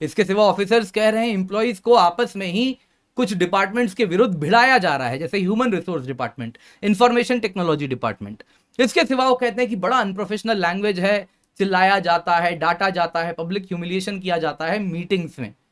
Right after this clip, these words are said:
इसके सिवा सबसे बड़ा ग्रीवेंस है कि ऑफिस में इस प्रकार से स्विंग बैरियर लगा दिया गया है, जिसके द्वारा इंट्राडे अटेंडेंस भी मॉनिटर किया जा रहा है कि ऐसा नहीं है सुबह अटेंडेंस लगा के चले गए कहीं भी घूमने, वो सब नहीं चलेगा।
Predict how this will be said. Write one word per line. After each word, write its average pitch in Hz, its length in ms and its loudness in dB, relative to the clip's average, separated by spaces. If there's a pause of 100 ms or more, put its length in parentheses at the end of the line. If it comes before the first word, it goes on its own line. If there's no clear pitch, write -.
(260)
इसके 247 340 4
सिवा 175 260 -2
सबसे 226 420 2
बड़ा 165 240 2
ग्रीवेंस 131 500 -6
है 240 140 4 (340)
कि 262 120 2
ऑफिस 233 440 6
में 254 140 0
इस 269 220 -2
प्रकार 214 420 4
से 240 220 0
स्विंग 262 420 -2
बैरियर 196 480 2
लगा 233 320 4
दिया 214 240 0
गया 180 220 -2
है, 120 160 -8 (400)
जिसके 214 400 4
द्वारा 226 540 6 (440)
इंट्राडे 240 680 4
अटेंडेंस 208 520 2
भी 226 140 -2
मॉनिटर 190 380 0
किया 185 200 0
जा 165 160 -2
रहा 170 120 0
है 190 60 0
कि 226 120 -6
ऐसा 202 240 -2
नहीं 202 140 -6
है 220 80 -4
सुबह 190 220 -2
अटेंडेंस 180 380 -6
लगा 170 220 0
के 226 220 6 (340)
चले 196 240 4
गए 190 160 0
कहीं 175 220 -4
भी 185 120 -4
घूमने, 185 320 0
वो 220 160 6
सब 202 160 0
नहीं 143 160 -2
चलेगा। 208 400 4